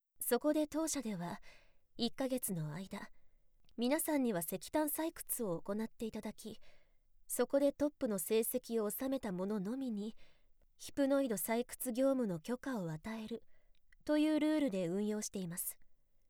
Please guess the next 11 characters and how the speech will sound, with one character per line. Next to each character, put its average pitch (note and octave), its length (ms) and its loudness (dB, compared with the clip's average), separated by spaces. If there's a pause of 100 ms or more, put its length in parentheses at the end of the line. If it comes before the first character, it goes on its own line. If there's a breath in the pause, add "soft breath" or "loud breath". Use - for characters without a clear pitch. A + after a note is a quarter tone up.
(960)
実 A3 160 -2
際 C#4+ 300 2
に D4 80 2
発 A#3+ 240 -2
掘 - 260 -2
を C4 160 4
行 C4+ 120 2
う C4+ 180 2
際 C#4 260 0
に A#3 160 2
は、 F3+ 180 -6